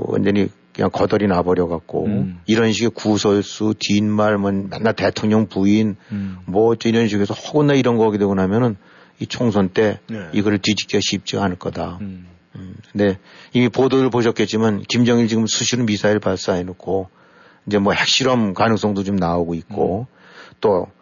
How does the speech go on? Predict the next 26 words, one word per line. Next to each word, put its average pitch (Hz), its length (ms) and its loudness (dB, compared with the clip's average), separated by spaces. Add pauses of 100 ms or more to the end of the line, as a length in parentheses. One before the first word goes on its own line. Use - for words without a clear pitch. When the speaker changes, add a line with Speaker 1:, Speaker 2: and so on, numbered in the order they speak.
(460)
Speaker 1:
북한이 123 320 0
핵사용 143 600 2
원칙을 127 340 0
멋대로 113 380 2
규정해갖고 107 800 2 (340)
혹시라도 139 600 0
보게 113 260 2
되고 107 120 4
나면 107 320 2
대남 107 340 0
핵 - 180 -6
공격을 107 380 2
가할 90 300 0
수 - 140 -8
있는 98 240 -6 (300)
이런 104 220 0
엄포를 92 560 0
하고 101 240 -2
있는데 85 340 -4 (100)
Speaker 2:
네. 92 360 -6
Speaker 1:
이런 135 120 4
걸 143 100 2
종합해 139 220 2
봤을 131 280 0
때 143 120 2
지금 139 280 -2